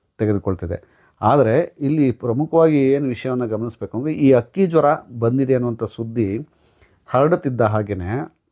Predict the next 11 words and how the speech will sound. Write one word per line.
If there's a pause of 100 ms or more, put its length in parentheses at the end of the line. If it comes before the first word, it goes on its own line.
(1000)
ಸಡನ್ನಾಗಿ
ಏನಾಗಿದೆ
ಅಂದರೆ, (400)
ಕೋಳಿಯ
ರೇಟು (220)
ಕಡಿಮೆ
ಆಗ್ತಾಯಿದೆ.
ಅಂದರೆ
ಕೋಳಿಯ
ಮಾಂಸವನ್ನು
ಮಾರ್ತಿರುವಂಥದ್ದು